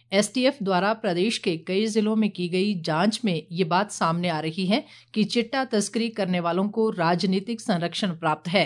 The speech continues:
उन्होंने आरोप लगाते हुए कहा कि सुक्खू सरकार नशा माफिया के खिलाफ कार्रवाई करने में गंभीर नजर नहीं आ रही है।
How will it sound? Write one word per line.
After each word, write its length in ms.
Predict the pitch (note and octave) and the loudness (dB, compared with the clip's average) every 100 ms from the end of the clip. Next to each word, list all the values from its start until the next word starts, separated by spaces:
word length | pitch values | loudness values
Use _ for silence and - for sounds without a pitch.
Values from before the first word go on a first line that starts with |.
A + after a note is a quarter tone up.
| - - - - | 0 -18 -20 -4
उन्होंने 360 | G3+ G#3+ A3 B3 - | 2 4 4 2 4
आरोप 340 | F3+ G3+ G#3+ | 4 4 0
लगाते 380 | G3+ F3 F3 A3+ | -2 -2 2 2
हुए 160 | G3+ | 2
कहा 260 | F#3 D#3+ A#3 | 0 0 -2
कि 280 | A#3 G3 - - - | 0 0 0 -8 -14
सुक्खू 380 | - A3 A3 C#4+ | 0 0 2 -2
सरकार 500 | C#4+ G#3+ F#3 G3 G#3+ | 0 0 2 2 2
नशा 380 | A3+ F#3 - G3+ | 2 2 2 0
माफिया 380 | F#3 E3 E3+ A3+ | 2 0 0 -4
के 200 | A3+ F3 | -2 -6
खिलाफ 420 | F3 F3 F#3+ G3+ - | -4 0 0 -2 0
कार्रवाई 360 | F3 E3+ E3+ | 0 2 0
करने 300 | E3 E3 G#3 | -2 0 4
में 280 | G#3 G3+ A3+ - - | 4 4 0 -2 -10
गंभीर 500 | F3+ F#3+ F#3 F#3 A#3+ | 0 2 2 2 2
नजर 400 | A3 F3 F3 E3+ - | 4 2 2 0 2
नहीं 280 | A#3 A#3+ A3 | 2 4 4
आ 100 | D#3 | 2
रही 260 | D3 E3+ F3+ | -2 -4 0
है। 180 | F#3+ | 2